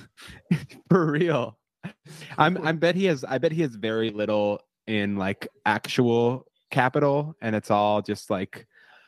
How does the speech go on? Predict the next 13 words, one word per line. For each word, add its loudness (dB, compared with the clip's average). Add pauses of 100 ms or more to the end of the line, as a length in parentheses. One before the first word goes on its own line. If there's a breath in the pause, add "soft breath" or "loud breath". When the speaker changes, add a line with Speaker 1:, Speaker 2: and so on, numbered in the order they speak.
(160 soft breath)
Speaker 2:
floating 2
from -4
place -4
to -12
place. 0
Speaker 1:
Did -2
he -8
marry -4
Speaker 2:
Like 0
Speaker 1:
it? -2
'Cause -2
his -6
wife, -4